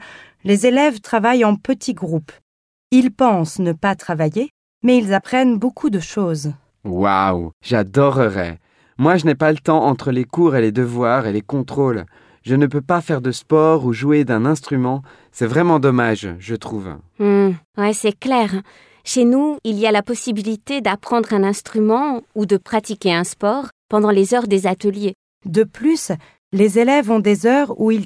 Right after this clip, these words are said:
Speaker 1: quittent la classe et font leurs devoirs en groupe de douze. Ou alors, ils révisent des sujets ensemble. Ils parlent aussi de la vie scolaire, des problèmes qu'ils ont.
Speaker 2: Pour moi, c'est un rêve. Ça n'existe pas chez nous. C'est juste le travail, le travail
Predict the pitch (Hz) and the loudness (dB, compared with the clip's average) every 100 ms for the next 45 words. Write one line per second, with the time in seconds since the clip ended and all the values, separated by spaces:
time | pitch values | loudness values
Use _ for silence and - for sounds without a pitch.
0 | - 302 302 247 233 202 165 156 - - | -2 -2 0 -2 0 0 -2 -2 -6 -6
1 | 196 262 247 226 226 220 226 294 240 214 | -2 2 2 4 2 2 2 2 2 -2
2 | - 262 160 240 208 196 190 160 _ _ | 0 -2 0 -2 0 0 -2 -6 _ _
3 | _ _ - 190 196 220 254 226 - 202 | _ _ -4 2 4 4 4 2 -2 -2
4 | 190 214 208 233 196 202 - 262 202 196 | 2 2 2 0 0 0 0 -4 2 2
5 | 190 208 - 185 175 165 160 _ _ - | 2 -2 -4 -4 -2 -4 -8 _ _ -20
6 | - 220 208 214 208 196 185 - 185 180 | -4 0 2 2 2 2 0 -4 -2 0
7 | 170 190 - 269 214 190 185 170 - 175 | -2 -4 -2 0 2 0 -2 -6 -2 0
8 | 165 165 160 220 170 170 170 _ _ - | 2 0 -4 -8 -6 -8 -8 _ _ 0
9 | 147 147 147 147 160 147 127 117 104 113 | 2 4 4 2 2 -2 0 -2 0 -2
10 | 85 73 - _ - _ - 139 147 151 | -2 -8 -20 _ -20 _ -2 0 2 0
11 | 180 190 208 170 196 170 135 107 98 - | -2 0 -2 2 0 0 -4 -4 -6 -2
12 | 143 151 139 - 95 113 196 - 147 143 | -2 -2 -8 -2 0 2 0 0 -2 0
13 | 147 170 123 151 190 156 139 147 170 170 | 0 0 0 0 0 -2 0 2 2 2